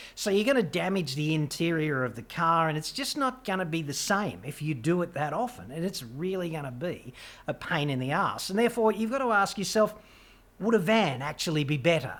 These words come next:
And if it would, why not just buy the Staria van, which is going to be released in a few months' time to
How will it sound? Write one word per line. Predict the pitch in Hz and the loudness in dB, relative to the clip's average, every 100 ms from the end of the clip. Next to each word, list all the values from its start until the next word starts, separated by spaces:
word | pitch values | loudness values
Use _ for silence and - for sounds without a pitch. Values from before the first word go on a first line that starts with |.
| - | -2
And | 185 185 185 | 0 0 0
if | 254 254 | -2 0
it | 233 | -2
would, | 190 254 190 139 147 - - - - | -2 0 2 2 -2 -4 -20 -20 -16
why | 123 156 185 | -4 0 2
not | 214 196 175 - | 4 4 2 -2
just | 170 156 - - - | 0 0 -2 -8 -6
buy | 143 139 139 139 123 | -2 2 4 2 0
the | |
Staria | 123 - - - 147 143 143 131 131 117 | -4 -4 -4 2 4 6 4 2 0 -2
van, | 107 110 156 156 143 104 107 135 214 233 170 | -6 0 2 4 2 -2 -8 -2 2 4 4
which | 147 - | 0 0
is | 151 131 | -4 -2
going | 139 139 135 | 0 0 0
to | |
be | 127 | -2
released | 127 131 131 120 - | -2 -2 -2 -4 -6
in | 117 120 | -6 -6
a | 139 | -10
few | - 123 | -8 -6
months' | 117 113 - | -6 -8 -10
time | - 226 185 110 - | -2 0 2 -2 -6
to | 123 | -8